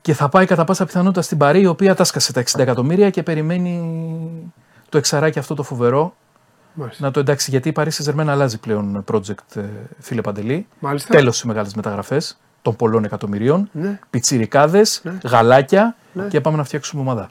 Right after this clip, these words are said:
Speaker 1: Γιατί με αυτούς που παίρνουμε δεν κάνουμε τίποτα.
Speaker 2: Αυτό ήτανε;
Speaker 1: Αυτό ήτανε.
Speaker 2: Τελείωσες;
Speaker 1: Θες να με ρωτήσεις κάτι;
Speaker 2: Σε απόλαυσα.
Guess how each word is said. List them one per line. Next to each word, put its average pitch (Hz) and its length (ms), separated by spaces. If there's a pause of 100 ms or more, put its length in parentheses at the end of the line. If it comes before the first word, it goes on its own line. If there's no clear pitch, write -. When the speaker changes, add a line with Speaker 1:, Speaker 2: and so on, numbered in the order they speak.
Speaker 1:
Γιατί 143 420
με 139 80
αυτούς 131 280
που 117 120
παίρνουμε 143 600
δεν 165 80
κάνουμε 120 220
τίποτα. - 220 (2500)
Speaker 2:
Αυτό 151 200
ήτανε; 151 300 (300)
Speaker 1:
Αυτό 127 200
ήτανε. 113 280 (100)
Speaker 2:
Τελείωσες; 156 600
Speaker 1:
Θες 208 140
να 196 80
με 196 60
ρωτήσεις 190 280
κάτι; - 280
Speaker 2:
Σε - 160
απόλαυσα. 185 460